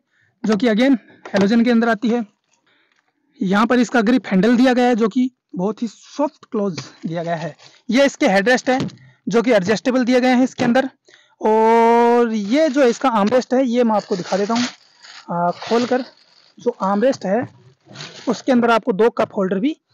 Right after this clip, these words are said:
दिए जाते हैं और इसकी quality जो है वो मुझे काफ़ी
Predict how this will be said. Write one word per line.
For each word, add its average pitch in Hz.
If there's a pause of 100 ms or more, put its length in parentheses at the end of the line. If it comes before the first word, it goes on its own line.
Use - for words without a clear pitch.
(340)
दिए 240
जाते 214
हैं 220
और 240
इसकी 277
quality 240
जो 254
है 233 (200)
वो 240
मुझे 220
काफ़ी 240